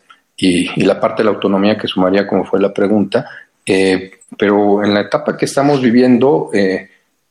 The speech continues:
la integración, eh, acelerada de la tecnología en la educación,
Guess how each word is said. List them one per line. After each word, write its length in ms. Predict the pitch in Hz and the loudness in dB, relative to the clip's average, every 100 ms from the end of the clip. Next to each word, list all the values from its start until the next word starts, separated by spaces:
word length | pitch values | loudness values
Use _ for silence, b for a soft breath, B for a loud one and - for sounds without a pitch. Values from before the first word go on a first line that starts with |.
| _ - | _ -2
la 800 | 127 123 - 107 107 101 92 87 | 2 2 2 2 2 2 0 -2
integración, 1000 | 113 95 104 104 95 - 120 127 123 123 | -4 0 0 0 -2 0 2 2 0 -2
eh, 240 | 98 90 95 | -2 0 0
acelerada 720 | 98 - 101 101 101 117 113 | -2 -2 0 0 2 2 2
de 120 | 104 | 2
la 120 | 92 | 0
tecnología 520 | - 98 92 90 110 | -4 -2 -2 0 -2
en 60 | 104 | 0
la 40 | |
educación, 720 | 98 92 92 - 104 120 170 | 0 0 -4 -2 0 0 -2